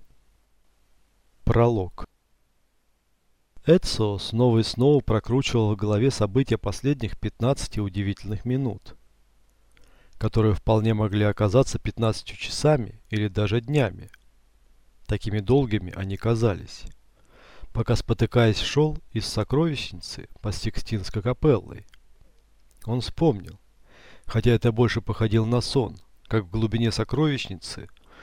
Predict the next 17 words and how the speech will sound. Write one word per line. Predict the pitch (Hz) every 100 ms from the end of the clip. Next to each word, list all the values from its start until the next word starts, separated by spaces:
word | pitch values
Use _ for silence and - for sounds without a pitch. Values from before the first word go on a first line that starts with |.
| - - 113
увидел | 117 110 110 123
огромный | 101 117 113 113
саркофаг, | - 151 - 143 - - - -
сделанный | 95 95 101 113 104 110
из | 107
чего-то | - 110 123 113
похожего | - 95 - 113 98 98
на | 104
гранит. | 104 127 123 - - - _ _ _ - -
Когда | 110 110 120 117
он | 110
приблизился | 110 110 123 170 170 135 -
к | -
нему, | 101 98 92 - _ - -
тот | 135 151
начал | 135 127 139
светиться, | - 143 - 127 - - -